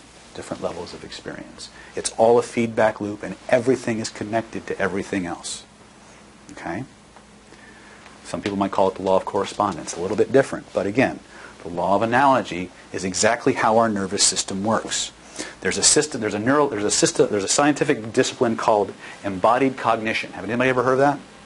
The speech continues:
Okay. Embodied cognition tells me that if I want somebody to have warm feelings about me,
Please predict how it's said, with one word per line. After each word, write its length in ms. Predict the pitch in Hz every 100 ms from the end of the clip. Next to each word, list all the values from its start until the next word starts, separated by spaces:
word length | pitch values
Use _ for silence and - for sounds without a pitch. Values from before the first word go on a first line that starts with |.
| - - - - - - -
Okay. 220 | 101 90 - - - - - - - - - - - -
Embodied 420 | 98 131 170 180
cognition 520 | 185 165 160 165 120
tells 340 | 110 156 151 127
me 280 | 101 95 - - - - - - - - -
that 140 | 110
if 140 | -
I 220 | 139 147 165
want 340 | 165 175 175
somebody 600 | - 143 107 98 95 101 -
to 100 | 113
have 240 | 127 107
warm 340 | 113 139 143
feelings 420 | 147 143 139 151 151
about 320 | 151 147 147
me, 280 | 165 190